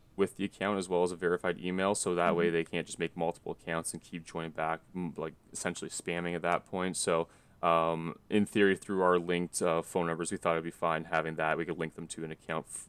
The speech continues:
Speaker 1: from there if needed. Um,
Speaker 2: Mm-hmm.
Speaker 1: we also do have a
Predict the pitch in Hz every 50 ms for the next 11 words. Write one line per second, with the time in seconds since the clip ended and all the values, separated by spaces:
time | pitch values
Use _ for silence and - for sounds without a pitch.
0 | _ _ - - - 104 95 92 87 90 82 82 80 82 - - 87 80 78 73
1 | 80 78 78 - - - - 95 90 90 90 87 90 - 98 104 104 104 104 -
2 | 120 104 98 101 104 101 98 95 - 95 92 95 92 90 90 90 - - - -
3 | 87 87 85 85 82 82 82 80 80